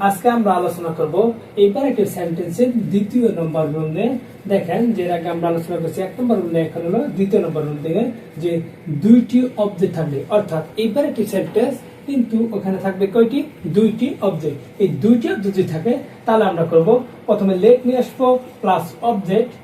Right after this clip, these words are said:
বিষয় বা বস্তুবাচক। ওখানে দুইটি অবজেক্ট থাকবে, একটা ব্যক্তিবাচক, একটা বিষয় বা বস্তুবাচক। আমরা বিষয় বা বস্তুবাচক যদি থাকবো, সেটি নিয়ে আসবো, তারপর একটা be নিয়ে আসবো, তারপর প্লাস একটা ভি থ্রি নিয়ে আসবো ভার্বে,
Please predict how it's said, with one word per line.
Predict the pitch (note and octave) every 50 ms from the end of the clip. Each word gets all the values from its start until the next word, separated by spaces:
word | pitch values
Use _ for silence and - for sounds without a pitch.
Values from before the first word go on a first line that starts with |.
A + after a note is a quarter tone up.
| - -
বিষয় | D#3 F#3 G#3+ - - B3
বা | G#3+ B3+
বস্তুবাচক। | A#3+ G3 A#3 A3 - - - E3+ C#3+ - - A3+ A#3+ A#3 - - - - -
ওখানে | G#3+ - G#3+ A3 G#3+
দুইটি | F#3+ - C4 C4+ - - A3
অবজেক্ট | G3 F#3+ E3 E3+ F3+ - F3
থাকবে, | E3 - A#3+ A#3
একটা | G#3 - - F3
ব্যক্তিবাচক, | D#3 G3 F#3+ F#3 - B3 A#3+ A#3+ A3 - C#4 C#4+ C#4+ - - - -
একটা | G3 F#3+ - G#3 G3
বিষয় | G3 G3+ G3 - G#3+ G3+
বা | F#3+ C#4+ E4 - - - - -
বস্তুবাচক। | F#3 G#3 G3+ G3 E3+ E3+ D#3+ C#3 - - B3 - - - - - -
আমরা | A#3+ A3+ A3 G3+ G3
বিষয় | - A3 A3 - D4+ D#4
বা | F4+ F4+ -
বস্তুবাচক | G3 A#3 - - - G#3 G3 F#3 F3+
যদি | F3 F3 E3+ E3+
থাকবো, | E3 F#3+ - C#4
সেটি | A3+ - - G3+ G3 G3
নিয়ে | F3+ F3
আসবো, | E3 - - - C4 C4+ - - - - - -
তারপর | - G#3+ G3 G3+ G3
একটা | F#3+ F3+ E3+ - F#3+
be | E3+ D#3 D3+ G#3+ B3+
নিয়ে | B3+ B3 B3 A#3
আসবো, | - - - C4+ C4+ C4 C4 - - - - - -
তারপর | A3+ G#3 G#3 - G3 F#3 E3+
প্লাস | F3 F#3 F3 F3 -
একটা | E3+ E3 - D#3
ভি | C#3+ B2+ B2 - G3+
থ্রি | - B3+ B3+ B3 G#3+
নিয়ে | G3+ G#3
আসবো | G3+ - - - C#4+ D4 C#4+
ভার্বে, | G#3+ F#3 G3+ G#3 - C#4 C#4+ D4+